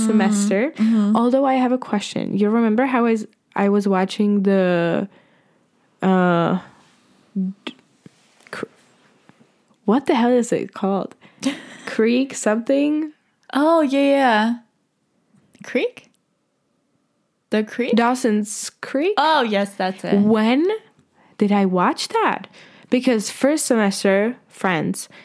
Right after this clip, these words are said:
Speaker 1: Second semester, Office. Third semester, Gilmore Girls.
Speaker 2: I think you just watched it somewhere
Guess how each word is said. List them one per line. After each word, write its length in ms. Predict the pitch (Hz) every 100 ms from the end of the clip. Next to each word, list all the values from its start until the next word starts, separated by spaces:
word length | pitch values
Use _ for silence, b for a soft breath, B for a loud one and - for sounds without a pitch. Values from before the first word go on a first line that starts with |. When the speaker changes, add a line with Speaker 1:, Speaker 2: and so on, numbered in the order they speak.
| B -
Speaker 1:
Second 460 | - 233 254 247
semester, 760 | 240 220 190 - 190 180 185 220 b b b b b - -
Office. 680 | 202 185 170 - - - - -
Third 500 | _ - 214 214 -
semester, 760 | 208 190 196 - 190 196 277 277 b b b b b _ _ _ _ _ _ _ _ -
Gilmore 400 | 196 196 180 165
Girls. 440 | - 104 143 - -
Speaker 2:
I 80 | 214
think 280 | 220 208 247
you 120 | 254
just 260 | 269 254 220
watched 360 | 208 202 -
it 140 | 254 -
somewhere 920 | - 214 214 226 240 220 202 196